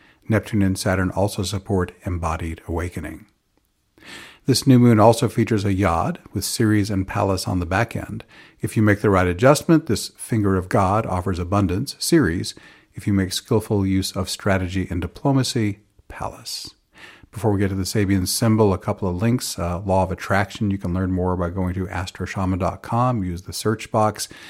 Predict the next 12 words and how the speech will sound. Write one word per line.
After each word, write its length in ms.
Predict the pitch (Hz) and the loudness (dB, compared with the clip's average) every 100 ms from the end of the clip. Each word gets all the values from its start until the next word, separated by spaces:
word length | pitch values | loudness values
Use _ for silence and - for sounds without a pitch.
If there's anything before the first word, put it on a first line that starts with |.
| - _ | -20 _
type 300 | - 92 - | -4 -4 -4
Law 320 | 92 87 90 90 | -4 0 0 -2
of 100 | 90 | -6
Attraction 500 | - 95 85 - 85 | -4 -4 -4 -6 -6
Made 160 | 87 | -6
Simple. 480 | - 127 175 170 - - - - - _ | -4 -2 0 -2 -6 -20 -20 -20 -20 _
To 120 | - | -4
learn 140 | 104 92 | -2 0
more 180 | 92 90 | 2 2
about 260 | 90 90 | 0 -2
Embodied 600 | 104 90 87 92 98 90 | -2 -4 -2 -2 0 -2
Awakening, 680 | 90 85 92 147 175 208 | -2 -2 -2 -2 0 -2